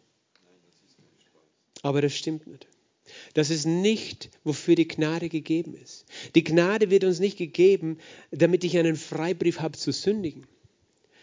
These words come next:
Aber manche Menschen denken das. Und deswegen stellen sie die Fragen.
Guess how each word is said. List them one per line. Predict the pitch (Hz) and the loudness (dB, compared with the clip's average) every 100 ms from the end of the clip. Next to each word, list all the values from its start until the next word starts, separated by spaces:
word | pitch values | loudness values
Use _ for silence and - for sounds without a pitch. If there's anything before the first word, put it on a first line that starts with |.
| _ _ - - | _ _ -20 -2
Aber | 165 185 - - - | 2 2 0 -6 -4
manche | 185 202 202 | -2 0 0
Menschen | 208 190 | 0 4
denken | 214 240 185 | 2 2 -4
das. | - - - | -10 -6 2
Und | 160 | 6
deswegen | 233 - 202 | 6 6 2
stellen | 180 202 214 | 6 4 4
sie | 175 | 2
die | 165 | -2
Fragen. | - 160 185 185 | -2 -2 -2 -2